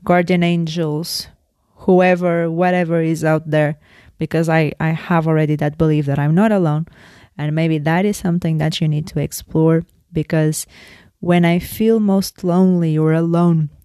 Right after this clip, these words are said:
is when I forget that I have the universe helping me, I have guardian angels, I have,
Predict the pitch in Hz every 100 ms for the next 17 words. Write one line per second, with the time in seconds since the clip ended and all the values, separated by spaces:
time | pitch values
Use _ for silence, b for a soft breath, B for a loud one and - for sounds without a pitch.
0 | _ - 160 170 170 165 - - 160 156
1 | 151 147 - - 156 151 147 147 b b
2 | b b - - 175 151 - - - _
3 | _ _ - 156 151 143 143 - - 156
4 | 147 - 151 147 165 - - 160 151 151
5 | 147 147 147 - - - - _ - -
6 | 156 165 165 160 160 156 139 151 151 -
7 | B B B - 151 135 135 143 175 180
8 | - 175 175 170 165 156 151 156 147 143
9 | -